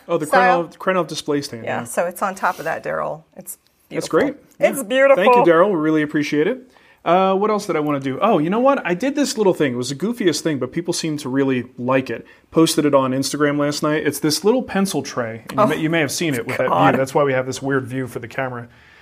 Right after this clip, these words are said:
Speaker 1: today.
Speaker 2: <laughs>
Speaker 1: So I made this weird little pencil tray because I don't necessarily want, like, the till that comes on a lot of workbenches, uh, and kinda goes the full length of the workbench. I wanted something just to hold my pencils, pens, markers,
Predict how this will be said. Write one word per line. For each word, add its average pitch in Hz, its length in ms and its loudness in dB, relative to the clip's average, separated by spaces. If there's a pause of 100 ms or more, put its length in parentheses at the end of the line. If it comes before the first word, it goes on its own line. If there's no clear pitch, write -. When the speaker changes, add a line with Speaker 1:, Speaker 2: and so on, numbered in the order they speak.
(180)
Speaker 1:
today. 135 320 0 (200)
Speaker 2:
<laughs> - 240 -2 (160)
Speaker 1:
So - 160 2
I 175 40 6
made 226 220 2
this 180 180 2
weird 202 240 2
little 180 160 4
pencil 202 360 -2
tray 131 340 -2
because 151 600 0
I 170 100 2
don't 269 140 0
necessarily 185 540 2
want, 147 240 -2
like, 143 160 -2
the 139 100 0
till 143 640 -2
that 139 180 -2
comes 139 300 -2
on 139 120 0
a 131 60 0
lot 131 160 4
of 127 80 -2
workbenches, 147 800 -2
uh, 120 300 -4 (120)
and 127 220 -10
kinda 135 220 -2
goes 131 260 0
the 131 100 -4
full 127 220 -2
length 127 240 -4
of 131 60 -16
the 123 80 -10
workbench. 135 520 -2 (140)
I 156 80 2
wanted 233 240 4
something 180 800 -2
just 220 380 2
to 190 80 4
hold 175 160 4
my 147 100 0
pencils, 156 420 -4
pens, 147 380 -6
markers, 147 480 -2